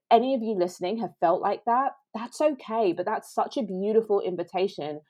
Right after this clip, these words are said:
of something that's coming up to come out. Like, where does this need for validation to come from?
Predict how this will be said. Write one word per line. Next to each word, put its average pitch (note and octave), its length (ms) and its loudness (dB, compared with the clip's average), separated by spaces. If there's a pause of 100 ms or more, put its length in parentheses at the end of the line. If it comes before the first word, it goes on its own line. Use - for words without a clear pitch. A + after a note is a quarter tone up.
(340)
of - 80 -6
something F#3 360 2
that's C#3 180 -2
coming E3+ 340 -4
up F#3+ 220 -4
to G3 80 -4
come D#3+ 260 -6
out. E3+ 260 -4
Like, F#3+ 180 -2 (140)
where G#3 320 4
does C4+ 180 2
this A3+ 180 -6
need G3+ 300 0
for F#3 120 -2
validation E3 640 -2
to E3+ 80 -18
come D#3+ 340 -8
from? - 280 -8